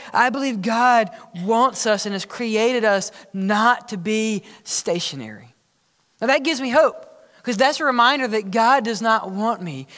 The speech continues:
God does not want you to be the same place today as he did last year. Like, God wants us to be and to do something different. God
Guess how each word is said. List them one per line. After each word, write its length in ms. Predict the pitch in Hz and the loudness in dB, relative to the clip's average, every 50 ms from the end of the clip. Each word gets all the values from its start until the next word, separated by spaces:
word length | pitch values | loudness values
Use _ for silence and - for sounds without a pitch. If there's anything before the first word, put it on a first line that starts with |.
| - - - | -14 -6 0
God 180 | 208 233 233 | 0 0 0
does 120 | 262 247 254 | 0 0 0
not 140 | 247 214 | 0 0
want 240 | 214 220 233 220 - 220 | 0 -2 -2 -2 -4 -6
you 60 | 190 | -6
to 80 | 208 | -4
be 160 | 190 202 208 185 | -2 -2 -2 -2
the 120 | 170 160 | -2 -2
same 260 | - - 214 202 214 | -2 -2 -2 -2 -2
place 280 | - - 208 190 180 - | -2 -2 -2 -2 -2 -4
today 600 | - - 185 170 160 202 214 214 196 180 170 165 - - - | -8 -8 -8 -4 0 0 2 2 2 0 -2 -4 -6 -10 -10
as 120 | - 156 - | -8 -6 -6
he 80 | 175 | -4
did 160 | 170 185 175 160 | -4 -4 -4 -2
last 440 | 160 151 151 147 139 - - - | 0 0 0 0 -2 -6 -12 -14
year. 240 | 120 107 104 117 120 - _ _ _ _ _ _ _ _ _ _ _ _ _ _ | -14 -16 -16 -18 -20 -20 _ _ _ _ _ _ _ _ _ _ _ _ _ _
Like, 200 | - - - 190 | -20 -20 -14 -6
God 500 | 185 247 233 247 254 240 233 208 190 180 | -2 2 4 4 4 4 0 -4 -8 -4
wants 480 | 190 233 233 247 262 247 - - - 247 | -2 2 2 2 2 2 0 -4 -4 0
us 240 | 226 220 220 214 - - | 0 0 0 -2 -4 -6
to 120 | - 214 | -6 -6
be 460 | 170 156 226 233 240 247 233 214 190 - - - - | -4 -2 0 0 2 2 2 0 -2 -4 -10 -18 -12
and 100 | - 190 196 | -8 -6 -4
to 80 | 220 | -4
do 420 | 180 170 226 233 233 233 226 214 - - - - - | -2 -2 0 2 2 2 0 -2 -4 -8 -14 -16 -10
something 720 | - - - - 240 226 226 202 - - 220 214 190 175 | -6 -4 -2 0 2 2 0 0 -4 -6 -6 -6 -4 -2
different. 340 | 214 254 254 226 208 196 190 | -2 -2 0 -2 -4 -2 0
God 400 | 240 226 233 254 262 254 226 | 2 4 6 6 6 4 2